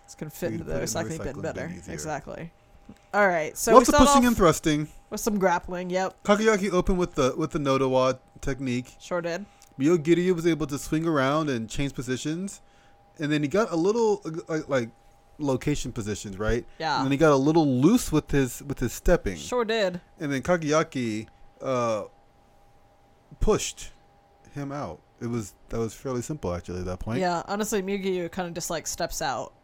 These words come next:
Speaker 1: Like,
Speaker 2: Mm-hmm.
Speaker 1: Kagayaki's definitely
Speaker 2: Yeah,
Speaker 1: pushing
Speaker 2: Kagayaki
Speaker 1: him.
Speaker 2: is doing the pushing,
Speaker 1: But
Speaker 2: but Miyagiri sort of steps out.
Speaker 1: Yeah, he kinda
Speaker 2: This
Speaker 1: just
Speaker 2: is not the
Speaker 1: seemed to
Speaker 2: last time we will see some, something of this nature today.
Speaker 1: <laughs>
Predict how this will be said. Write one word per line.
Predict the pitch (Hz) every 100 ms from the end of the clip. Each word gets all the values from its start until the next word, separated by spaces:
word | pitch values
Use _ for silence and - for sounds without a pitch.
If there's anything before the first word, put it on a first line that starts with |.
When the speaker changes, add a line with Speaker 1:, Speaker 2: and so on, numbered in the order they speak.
| _
Speaker 1:
Like, | 196 185
Speaker 2:
Mm-hmm. | 139
Speaker 1:
Kagayaki's | 359 302 285 262
definitely | 240 226 214 196 180 - -
Speaker 2:
Yeah, | 175
Speaker 1:
pushing | - 262 277
Speaker 2:
Kagayaki | 233 220
Speaker 1:
him. | 160
Speaker 2:
is | 123
doing | 117 190 208
the | 175
pushing, | - 202 - 107 92 87 -
Speaker 1:
But | 180 233 196 180 160 -
Speaker 2:
but | 156
Miyagiri | 151 156 151 147 139 131 120
sort | 135 110
of |
steps | - 104 -
out. | 80 69
Speaker 1:
Yeah, | 220 185 175
he | 180
kinda | 202 175
Speaker 2:
This | 175
Speaker 1:
just | 196
Speaker 2:
is | 156
not | 170 165
the |
Speaker 1:
seemed | 156
to | 143
Speaker 2:
last | 156
time | 160 151 135
we |
will | 131 123
see | - 120
some, | - 117 113 - -
something | - 117 110 107 110 -
of | 120
this | 104 113 -
nature | 104 - 98 -
today. | - - 90 - - -
Speaker 1:
<laughs> | - - 277 - 214